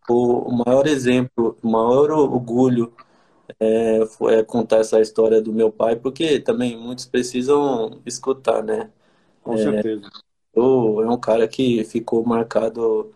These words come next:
Speaker 1: pro resto da, vai ficar marcado pro resto da vida, assim.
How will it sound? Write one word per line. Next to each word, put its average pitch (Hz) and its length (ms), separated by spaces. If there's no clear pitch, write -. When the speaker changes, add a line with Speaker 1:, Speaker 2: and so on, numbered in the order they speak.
Speaker 1:
pro 110 240
resto 113 380
da, 113 220
vai 113 160
ficar 113 220
marcado 107 460
pro 113 140
resto 110 240
da 113 160
vida, 107 380
assim. 104 640